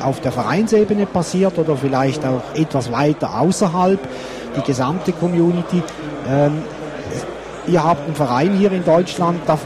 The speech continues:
dann ist auch davon auszugehen, dass ihr hier eine lebendige, große Community habt, im, im, ich sage jetzt mal im deutschsprachigen Raum.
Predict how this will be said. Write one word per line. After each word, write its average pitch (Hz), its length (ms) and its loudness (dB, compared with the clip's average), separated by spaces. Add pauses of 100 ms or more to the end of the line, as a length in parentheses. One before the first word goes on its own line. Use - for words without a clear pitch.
(100)
dann 180 200 2
ist 208 200 0
auch 160 200 2
davon 160 280 0
auszugehen, 160 600 2
dass 135 220 0
ihr 143 100 2
hier 151 260 2
eine 127 280 -2 (140)
lebendige, 180 560 0
große 147 440 0
Community 151 680 0
habt, 90 280 -6
im, 113 180 -2 (100)
im, 131 160 -2
ich 120 120 -6
sage 147 220 2
jetzt 147 140 -2
mal 131 140 0
im 139 140 -2
deutschsprachigen 107 760 -2
Raum. 78 220 -4